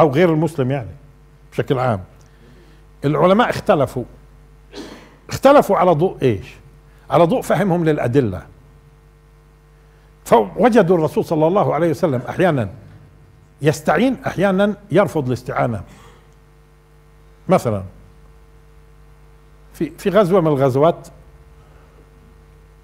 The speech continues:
آه، مشرك لحق بال-، بالمسلمين مشان يكون معهم.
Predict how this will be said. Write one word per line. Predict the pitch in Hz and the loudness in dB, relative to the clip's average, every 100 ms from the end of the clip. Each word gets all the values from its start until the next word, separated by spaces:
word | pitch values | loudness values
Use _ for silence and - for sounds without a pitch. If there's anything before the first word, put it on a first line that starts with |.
| - - - | -20 -20 -14
آه، | 120 117 113 - - - - | -8 -8 -8 -12 -16 -18 -10
مشرك | 135 170 - 147 - - - - - | 0 0 0 -2 -4 -14 -20 -12 0
لحق | 202 190 - | 0 0 -4
بال-، | 160 151 - 127 120 - _ | -4 -4 -6 -12 -12 -16 _
بالمسلمين | 160 165 135 160 180 | -4 -2 0 0 0
مشان | 180 - 170 | 0 -2 -4
يكون | 165 175 | -2 -2
معهم. | 160 113 104 | 0 -2 -6